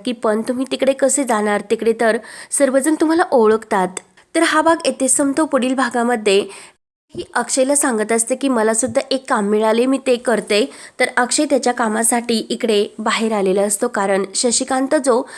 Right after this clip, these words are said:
धंदा करत असतो, तर तोच माल घेऊन तो आलेला असतो. शशिकांतला पाहून तर अक्षयला धक्का बसतो,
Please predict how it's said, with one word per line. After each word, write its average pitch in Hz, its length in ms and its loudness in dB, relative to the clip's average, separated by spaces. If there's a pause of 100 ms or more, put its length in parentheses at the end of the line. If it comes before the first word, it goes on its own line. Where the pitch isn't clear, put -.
(220)
धंदा 240 300 0
करत 220 360 0
असतो, 226 300 0 (120)
तर 202 160 2 (180)
तोच 254 240 4
माल 208 220 0
घेऊन 233 240 2
तो 254 200 0
आलेला 185 300 2
असतो. 185 420 0 (300)
शशिकांतला 220 640 0
पाहून 220 440 0
तर 196 180 2 (100)
अक्षयला 220 360 -2
धक्का 208 340 -2
बसतो, 202 500 0